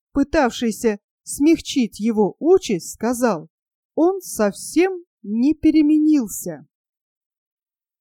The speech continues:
Остаток жизни Уайльд прожил в нищете и болезни, двери домов прежних друзей были для него закрыты,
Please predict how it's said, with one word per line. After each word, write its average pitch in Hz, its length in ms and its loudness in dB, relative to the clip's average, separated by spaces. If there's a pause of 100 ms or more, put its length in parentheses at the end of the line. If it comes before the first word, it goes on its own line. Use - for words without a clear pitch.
(800)
Остаток 294 640 -4
жизни 311 500 0 (120)
Уайльд 247 840 0
прожил 269 500 0
в 240 80 -6
нищете 262 640 0
и 302 40 4
болезни, 240 840 -2
двери 302 340 2
домов 277 400 2
прежних 277 420 0
друзей 269 380 0
были 269 320 -2
для 196 220 -4
него 208 260 -2
закрыты, 233 680 -4